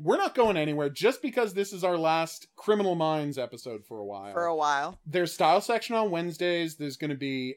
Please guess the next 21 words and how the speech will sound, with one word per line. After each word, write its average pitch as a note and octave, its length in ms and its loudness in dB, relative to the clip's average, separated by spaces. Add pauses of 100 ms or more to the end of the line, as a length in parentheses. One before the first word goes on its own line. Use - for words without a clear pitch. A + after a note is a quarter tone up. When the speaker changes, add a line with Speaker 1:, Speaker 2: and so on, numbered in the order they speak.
Speaker 1:
um, C#3 280 -2
it's E3 120 -6
not A#3 140 2
gonna C#4+ 120 -2
be B3+ 100 2
every E3 200 0
Tuesday, C#3+ 500 -6
but F3+ 140 -10
most D3+ 300 -2
Tuesdays F3 560 -6
we're D#3 100 -10
gonna D3+ 120 -6
have C#3+ 320 -6 (260)
some F3+ 320 0
other G3 340 6
show F#3 200 0
we're F3+ 140 0
talking D3+ 420 -4
about. C#3+ 300 -2
Don't C#3 240 -6
worry. A#2+ 380 -8